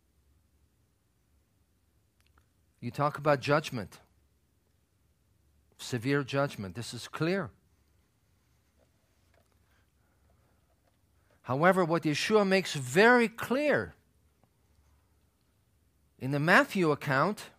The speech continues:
Matthew twenty-three thirty-six, he makes it very clear that this judgment is coming upon that generation. That generation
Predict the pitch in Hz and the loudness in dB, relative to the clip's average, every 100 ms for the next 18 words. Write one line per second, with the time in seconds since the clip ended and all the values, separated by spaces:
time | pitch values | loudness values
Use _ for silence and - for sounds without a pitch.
0 | _ _ _ _ _ _ _ _ _ _ | _ _ _ _ _ _ _ _ _ _
1 | _ _ _ _ _ _ _ _ 120 156 | _ _ _ _ _ _ _ _ -4 -2
2 | 190 - 165 - 175 175 147 185 196 202 | -2 -6 -10 -4 -2 -2 -6 -4 -2 -2
3 | 170 - 175 165 - - 233 - - _ | -4 -2 -2 -2 -4 -6 -6 -8 -20 _
4 | _ _ _ _ _ _ - 160 190 - | _ _ _ _ _ _ -6 -4 -2 -2
5 | 160 156 220 240 226 - 240 240 190 156 | -2 4 4 4 0 -2 0 2 2 2
6 | 135 233 165 135 110 220 262 214 175 - | 4 2 2 -6 4 6 6 2 -2 -2
7 | - - - 165 - 214 247 247 220 - | -14 -12 -4 -4 0 4 4 4 2 4
8 | 214 214 175 131 185 226 240 - 143 208 | 6 6 2 4 10 12 10 4 -4 2
9 | 214 214 226 262 - 220 127 87 _ _ | 4 4 4 4 2 0 -2 -8 _ _
10 | _ _ _ _ _ _ _ _ _ _ | _ _ _ _ _ _ _ _ _ _
11 | _ _ _ _ _ _ _ _ _ _ | _ _ _ _ _ _ _ _ _ _
12 | _ - 185 226 247 220 208 226 262 190 | _ 2 4 4 2 2 4 2 2 -2
13 | 139 | -4